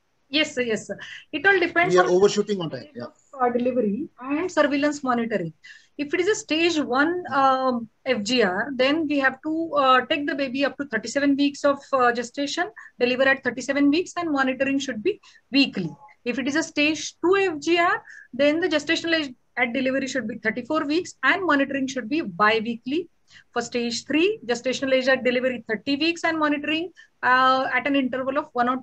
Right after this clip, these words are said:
Speaker 1: two days. Stage four, uh, gestational age as delivery at twenty-six weeks and monitoring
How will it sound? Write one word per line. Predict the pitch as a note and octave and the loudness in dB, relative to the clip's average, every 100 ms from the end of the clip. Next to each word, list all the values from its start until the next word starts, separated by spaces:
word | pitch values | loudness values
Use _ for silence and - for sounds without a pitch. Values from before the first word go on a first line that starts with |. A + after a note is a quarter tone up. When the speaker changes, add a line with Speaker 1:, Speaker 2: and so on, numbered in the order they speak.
| - | 0
Speaker 1:
two | C#4+ G#3 | 0 0
days. | F#3 D#3+ - _ - - | -2 -6 -14 _ -20 -20
Stage | - - C4 C4 - - | -12 -6 -4 -6 -14 -4
four, | E4 C4 E3 - _ - - - | 2 2 0 -8 _ -20 -20 -6
uh, | A3+ A#3 A#3+ B3+ B3 A#3 _ G3+ | 2 4 6 4 0 -6 _ -4
gestational | B3 B3 D#4+ E4 E4 F4 E4 | -4 -2 -4 -2 4 4 4
age | D#4 | 2
as | D#4 | 0
delivery | A3 B3 C#4 D4 D#4 D#4 B3+ | 2 0 0 -2 -2 0 -2
at | A#3+ _ | -4 _
twenty-six | B3+ C4 C#4+ E4 - | -2 0 -2 -6 -4
weeks | D4 D4 D4 | -4 -2 -2
and | C#4+ | 0
monitoring | B3+ B3 A#3+ C4 C4 | 2 0 -2 -4 -4